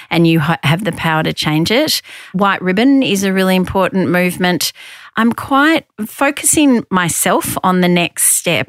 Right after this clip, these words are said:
I do think it's really important we engage that, um, positive middle ground.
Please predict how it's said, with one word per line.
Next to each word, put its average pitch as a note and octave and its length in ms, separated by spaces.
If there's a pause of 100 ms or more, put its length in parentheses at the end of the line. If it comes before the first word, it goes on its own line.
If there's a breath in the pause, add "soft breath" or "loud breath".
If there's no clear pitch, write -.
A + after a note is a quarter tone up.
(140)
I G3 80
do B3+ 280
think F#4+ 240
it's F#4+ 280
really G#3+ 200
important F3+ 600
we F3 380
engage E3+ 840 (400 loud breath)
that, F3 760
um, E3 600 (120)
positive F#3+ 540
middle F3+ 320
ground. E3+ 800